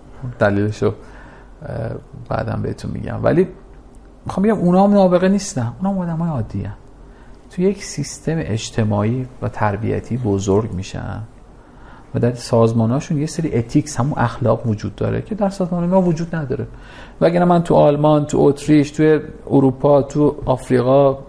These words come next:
جاهای مختلف، تو آمریکا آدم دیدم که ولش کنی زیراب می‌زنه، خال زنک بازی در میاره،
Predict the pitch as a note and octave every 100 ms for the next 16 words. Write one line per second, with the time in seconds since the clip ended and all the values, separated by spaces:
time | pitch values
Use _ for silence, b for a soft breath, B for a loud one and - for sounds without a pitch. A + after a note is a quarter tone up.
0 | - - - - B2 C3+ D3 B2+ - A#2
1 | A2+ - C3 C3 B2+ A2+ C#3 C3 B2+ D#3
2 | C3+ A2+ A2+ A2+ A#2 B2 - - - -
3 | - - - - - - - A#2 C3+ D#3+
4 | D#3+ D3 C#3+ B2 A2+ B2+ C#3 C#3 C#3 C3+
5 | C3+ C3+ A2 A2+ A2 A2+ G2 A#2 C#3 C3
6 | C3 B2+ B2+ C3